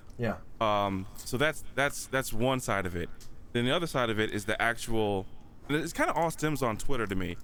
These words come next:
Speaker 2: It, uh, the, the, the backlash from certain games when they immediately come out or they've been around for a while, there's always, it feels like a community of people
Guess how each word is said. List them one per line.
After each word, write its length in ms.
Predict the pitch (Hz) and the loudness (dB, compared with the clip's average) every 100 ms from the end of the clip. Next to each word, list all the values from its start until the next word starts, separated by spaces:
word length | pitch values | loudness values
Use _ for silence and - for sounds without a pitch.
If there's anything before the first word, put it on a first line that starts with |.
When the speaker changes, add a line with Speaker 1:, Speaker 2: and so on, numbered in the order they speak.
| - - - - | -12 -14 -14 -4
Speaker 2:
It, 140 | 117 104 | 0 2
uh, 120 | 110 | 2
the, 280 | 101 110 - | 2 2 2
the, 180 | 110 98 - | 0 -2 -2
the 80 | 113 | 0
backlash 520 | 95 123 120 117 113 | 2 2 0 0 0
from 440 | - 120 107 104 - - - - | 0 0 0 -2 -4 -8 -10 -10
certain 360 | - 139 117 107 | -2 0 0 0
games 580 | 110 117 98 90 - - | 0 0 0 -4 -4 -2
when 140 | 113 | 2
they 80 | 113 | 2
immediately 320 | 107 123 113 | 2 2 0
come 220 | 107 107 113 | -2 0 2
out 280 | 120 104 - - - - | 2 0 -4 -12 -14 -4
or 360 | - 113 107 104 | 2 2 4 2
they've 140 | 101 | 0
been 140 | 98 104 | 0 0
around 220 | 104 104 | 0 -2
for 120 | 98 | -2
a 60 | 98 | 0
while, 420 | 104 123 104 98 - - - | 2 2 2 -2 -4 -8 -2
there's 120 | 104 | 0
always, 200 | 123 120 | 2 2
it 100 | 110 | -2
feels 200 | - 117 | 0 0
like 120 | 110 | 0
a 60 | 104 | -2
community 600 | - 95 101 117 107 101 | -4 0 2 2 2 2
of 140 | 95 | 0
people 440 | - 123 95 90 | -2 -2 -2 -6